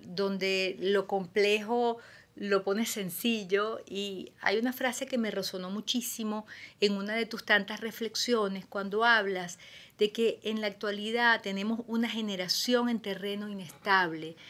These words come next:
y te refieres a niños, niñas entre ocho y dieciocho años que están, además que es un periodo crítico en el desarrollo del cerebro. ¿Nos puedes, eh, profundizar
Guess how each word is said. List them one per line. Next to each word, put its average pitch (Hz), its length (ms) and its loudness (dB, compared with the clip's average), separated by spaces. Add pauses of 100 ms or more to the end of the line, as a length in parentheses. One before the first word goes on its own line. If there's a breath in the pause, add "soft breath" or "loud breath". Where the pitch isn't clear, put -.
(300 loud breath)
y 220 80 -2
te 214 100 4
refieres 220 800 2 (320 loud breath)
a 190 160 6
niños, 220 420 6
niñas 226 520 2
entre 190 420 0
ocho 247 600 4
y 214 200 -4
dieciocho 214 880 0
años 180 460 2
que 196 60 -14
están, 202 380 2 (300 loud breath)
además 202 360 6
que 240 100 -4
es 226 40 0
un 226 100 2
periodo 220 380 2
crítico 214 420 -6
en 208 80 -2
el 185 40 -6
desarrollo 175 460 -4
del 180 100 -6
cerebro. 156 560 -6 (380 soft breath)
¿Nos 196 100 -8
puedes, 254 400 -2
eh, 202 160 0
profundizar 214 1080 0